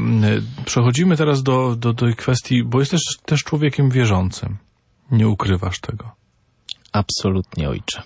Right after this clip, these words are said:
Speaker 1: I wiarę swoją też wyznajesz i, e, i też to twoje świadectwo jest, e, e, no, nie tyle takim, bo, bo, bo sam charytatyw jest też czymś dobrym i, i też tutaj szanujemy tych, którzy, którzy, no, nie wierzą w Pana Boga, nie znają Boga, na przykład, a chcą być dobrymi, dzielić się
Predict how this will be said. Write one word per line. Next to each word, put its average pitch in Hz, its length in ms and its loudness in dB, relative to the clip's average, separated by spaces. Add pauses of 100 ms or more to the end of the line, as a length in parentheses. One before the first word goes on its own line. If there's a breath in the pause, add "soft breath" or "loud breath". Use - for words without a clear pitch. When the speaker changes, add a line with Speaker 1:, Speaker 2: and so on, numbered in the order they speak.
(480)
Speaker 1:
I 104 120 4
wiarę 107 320 2
swoją 101 320 2
też 101 140 0
wyznajesz 98 760 2
i, 98 100 -2 (480 loud breath)
e, - 260 -4
i 110 60 -2
też 104 160 0 (260)
to 104 100 -2
twoje 101 280 0
świadectwo 101 520 -2
jest, 101 440 -2
e, 98 180 2 (560 loud breath)
e, - 260 -8
no, 113 180 4 (220)
nie 165 460 4
tyle 202 240 2
takim, 127 380 2
bo, 127 140 2
bo, 123 140 -2
bo 123 140 0
sam 139 220 2
charytatyw 139 540 0
jest 143 260 0
też 143 180 2 (160)
czymś 120 260 2
dobrym 101 460 0
i, 107 220 0
i 104 60 -4
też 104 180 0 (100)
tutaj 101 280 0 (260 loud breath)
szanujemy 107 540 4
tych, 101 220 0
którzy, 104 560 0
którzy, 110 400 -2
no, 120 240 2
nie 117 140 4
wierzą 117 280 2
w - 60 -6
Pana 107 240 2
Boga, 98 280 0
nie 98 160 2
znają 98 400 2
Boga, 95 280 0
na 95 80 -4
przykład, - 240 -10
a 101 40 -4
chcą 107 240 0
być 101 140 0
dobrymi, 101 440 2
dzielić 95 360 0
się 98 140 -2